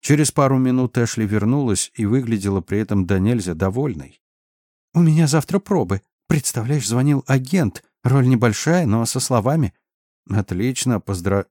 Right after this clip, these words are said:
не успел я договорить, как радостная девушка буквально набросилась на меня.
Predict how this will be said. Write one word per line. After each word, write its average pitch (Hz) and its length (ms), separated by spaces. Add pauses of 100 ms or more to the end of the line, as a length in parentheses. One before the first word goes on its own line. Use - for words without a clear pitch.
(200)
не 104 180
успел 110 400
я 98 120
договорить, 98 600 (300)
как 107 200
радостная 113 480
девушка 110 460
буквально 117 420
набросилась 101 680
на 87 60
меня. 80 340